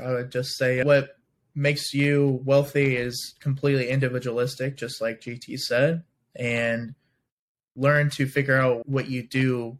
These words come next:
want to prioritize, not necessarily what you think you need to prioritize or what other people are doing, 'cause their form of wealth, what they prioritize, what they value can be completely different than your own. And the only way for you to know that is to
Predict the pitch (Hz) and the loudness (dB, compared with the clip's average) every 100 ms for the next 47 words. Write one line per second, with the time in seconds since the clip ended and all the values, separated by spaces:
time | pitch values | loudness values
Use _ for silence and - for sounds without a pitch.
0 | - 120 120 135 117 113 113 - 113 - | -10 -8 -8 -4 0 0 -2 -4 -6 -2
1 | 120 117 120 - 117 113 117 117 117 - | -4 -2 -4 0 0 0 -4 -8 -12 -4
2 | 123 120 - 113 120 123 123 - 113 113 | -2 -4 -10 -8 -6 -6 -6 -2 0 0
3 | 110 - 110 110 113 113 113 117 110 - | -2 -2 -2 -2 -2 0 0 0 -4 -8
4 | - 107 107 110 104 98 98 - _ _ | -6 -2 -2 -2 -6 -14 -14 -18 _ _
5 | _ _ _ - 107 101 - 123 123 131 | _ _ _ -4 -2 -2 2 2 2 -2
6 | 123 117 120 113 113 - 117 113 117 - | -2 -2 2 2 0 -2 -4 -2 -4 -2
7 | 113 117 113 110 110 123 117 110 110 110 | -2 -2 -4 -6 -4 -4 -4 -6 -4 -2
8 | 113 113 113 _ _ _ 131 123 127 127 | -2 -4 -8 _ _ _ -2 -2 -2 -6
9 | - 131 120 120 120 113 113 113 110 110 | -2 -2 0 0 -2 -2 -4 -2 -2 -2
10 | 107 107 107 110 110 110 - 113 110 117 | -2 -4 -4 -2 -2 -4 -4 -4 -4 -2
11 | 110 110 110 - _ _ _ _ _ 120 | 0 0 0 -4 _ _ _ _ _ -4
12 | 113 - 110 110 110 | -4 -2 -2 -2 -6